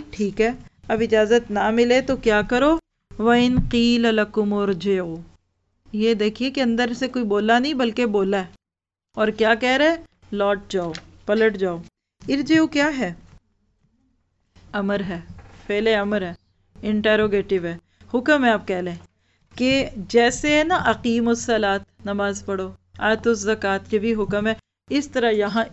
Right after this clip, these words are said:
इरजिऊ भी एक हुक्म है। कौन दे रहा है? घर रहने वाला अंदर से कह रहा है कि "अभी चले जाओ, इस वक्त नहीं मिल सकते, इस position में नहीं है कि आपको मिले,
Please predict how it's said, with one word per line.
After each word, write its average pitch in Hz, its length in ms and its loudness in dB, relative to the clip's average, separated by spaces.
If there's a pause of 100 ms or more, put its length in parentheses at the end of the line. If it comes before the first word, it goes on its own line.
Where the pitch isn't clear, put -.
इरजिऊ 226 680 2
भी 233 160 2
एक 240 160 0
हुक्म 202 340 0
है। 196 160 -4 (120)
कौन 220 260 2
दे 254 160 4
रहा 285 120 4
है? 302 100 0 (300)
घर 226 200 2
रहने 208 440 0
वाला 220 340 4
अंदर 214 280 2
से 254 140 0
कह 254 180 2
रहा 277 120 6
है 302 100 4 (260)
कि 240 60 0
"अभी 233 220 2
चले 208 280 2
जाओ, 208 280 -2
इस 226 200 -4
वक्त 233 300 -2
नहीं 208 220 0
मिल 214 280 0
सकते, 233 380 -4 (460)
इस 262 200 0
position 262 440 -2
में 269 120 0
नहीं 262 240 0
है 277 80 0
कि 262 120 -2
आपको 240 320 2
मिले, 240 320 2